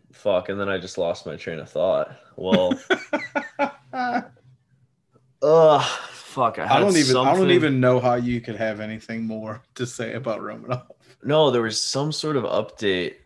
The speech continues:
Speaker 1: Um, yeah, he was, he's playing second, second pair, second line power play too.
Speaker 2: Oh,
Speaker 1: As a
Speaker 2: yes, he is. We
Speaker 1: rookie.
Speaker 2: talked about that.
Speaker 1: Yeah, and I don't know if we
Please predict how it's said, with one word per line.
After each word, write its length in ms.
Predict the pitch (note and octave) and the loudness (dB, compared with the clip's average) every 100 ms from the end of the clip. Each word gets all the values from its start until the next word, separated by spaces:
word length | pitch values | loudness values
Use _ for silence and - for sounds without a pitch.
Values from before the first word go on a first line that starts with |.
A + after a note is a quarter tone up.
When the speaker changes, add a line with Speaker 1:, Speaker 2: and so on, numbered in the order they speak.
| _ - | _ -12
Speaker 1:
Um, 600 | F#2 F#2 F#2+ F#2 F#2+ F#2 _ _ _ _ _ _ _ _ _ _ _ _ _ _ | -6 -2 -2 -2 -6 -10 _ _ _ _ _ _ _ _ _ _ _ _ _ _
yeah, 340 | G#2+ B2+ B2 | -2 2 2
he 80 | A#2 | 2
was, 200 | A#2 - | -4 -6
he's 180 | - C3 | -6 -8
playing 260 | - C#3 C3 | -2 0 0
second, 920 | - - B2 B2+ C3+ B2 A#2 A2 D#2+ - | -2 -2 -2 0 -4 -4 -6 -8 -12 -14
second 380 | - A#2+ B2+ B2 | -6 -6 -6 -6
pair, 280 | A#2+ A#1+ - | -6 -6 -8
second 260 | - A#2+ | -10 -8
line 200 | A#2+ A2 | -6 -8
power 280 | - G#2 A#2 | -6 -4 -4
play 260 | B2+ - F2+ - _ | -6 -8 -8 -14 _
too. 240 | A2 F#2+ - _ _ - | -4 -4 -8 _ _ -4
Speaker 2:
Oh, 560 | B2+ D#3 - A#2 A2 G#2+ _ | -2 -2 0 -2 -2 -10 _
Speaker 1:
As 140 | - B2 | 0 2
a 20 | |
Speaker 2:
yes, 120 | A2 G#2+ | 2 2
he 80 | A3 | 4
is. 100 | G3 | 4
We 60 | C3 | 2
Speaker 1:
rookie. 80 | C3 | -2
Speaker 2:
talked 300 | D#3+ G#3 - | -2 -2 -4
about 220 | B2 G#2+ | -6 -6
that. 260 | G#2+ G#2+ G#2 _ _ | -8 -8 -10 _ _
Speaker 1:
Yeah, 540 | F2 A#2 A2 F2+ F#2 - | -4 0 2 0 -4 -6
and 140 | G#2 | -2
I 100 | G#2 | 0
don't 220 | A2 A#2 F2+ | 0 -2 -2
know 140 | G#2+ | -6
if 160 | G#2+ A2+ | -6 -8
we 420 | G#2+ G2+ F#2+ | -6 -6 -8